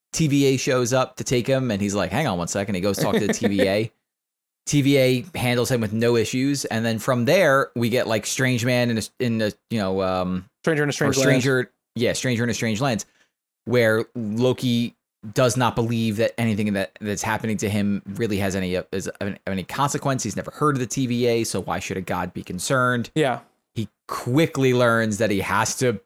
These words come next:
Speaker 1: be concerned because he's seeing people just erased from existence in front of him.
Speaker 2: Yeah.
Speaker 1: In just funny ways.
Speaker 2: Yeah.
Speaker 1: Um,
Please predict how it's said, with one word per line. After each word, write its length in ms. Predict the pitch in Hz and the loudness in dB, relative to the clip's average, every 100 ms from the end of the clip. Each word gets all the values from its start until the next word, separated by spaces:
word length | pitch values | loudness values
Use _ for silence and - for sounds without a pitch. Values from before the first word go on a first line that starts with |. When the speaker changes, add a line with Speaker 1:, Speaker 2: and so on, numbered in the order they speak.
| - | 0
Speaker 1:
be 140 | 131 | 0
concerned 580 | 127 147 - 151 151 139 | 0 -4 0 0 0 -2
because 300 | - 107 104 | -6 -2 -2
he's 140 | 110 101 | -2 -2
seeing 180 | 117 | -2
people 280 | 101 113 113 | -2 -2 -2
just 200 | 104 104 | -2 -4
erased 440 | - 110 113 113 - | -2 0 0 0 -2
from 160 | 123 | -2
existence 480 | 113 98 110 127 110 | -2 -2 -4 -4 -4
in 100 | 110 | -6
front 240 | 98 113 127 | -4 -4 -2
of 80 | |
him. 320 | 139 170 180 185 | -2 -2 -2 -2
Speaker 2:
Yeah. 260 | 170 143 120 - | 0 0 -2 -2
Speaker 1:
In 120 | 190 | 0
just 200 | 180 185 | 0 -2
funny 400 | - 170 139 110 | -2 0 2 2
ways. 540 | 104 90 87 104 - - - | 2 0 0 -2 -4 -10 -2
Speaker 2:
Yeah. 200 | 180 127 | 0 0
Speaker 1:
Um, 760 | - 107 101 101 98 95 98 | -2 0 2 2 0 -2 -4